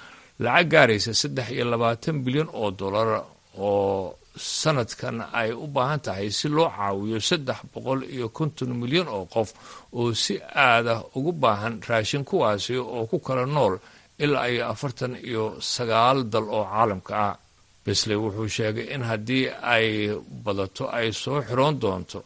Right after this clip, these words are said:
afartan boqolkiiba lacagtaasi marka loo eego sida ay hadda wax ku socdaan.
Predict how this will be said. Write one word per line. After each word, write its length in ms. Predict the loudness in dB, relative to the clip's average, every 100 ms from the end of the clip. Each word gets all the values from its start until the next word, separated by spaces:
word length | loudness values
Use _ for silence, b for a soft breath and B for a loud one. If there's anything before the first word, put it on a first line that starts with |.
| _ b b b b -2
afartan 480 | 0 4 2 2 -2
boqolkiiba 560 | -2 -2 0 2 2 2
lacagtaasi 640 | 0 -4 -2 0 0 0 -6
marka 300 | -2 -2 0
loo 160 | 2 2 0
eego 320 | -2 -2 -6 -6
sida 340 | -2 0 2 0 -2 -2
ay 100 | 0
hadda 240 | 2 0 0
wax 120 | -2 -4
ku 80 |
socdaan. 440 | -4 -2 4 2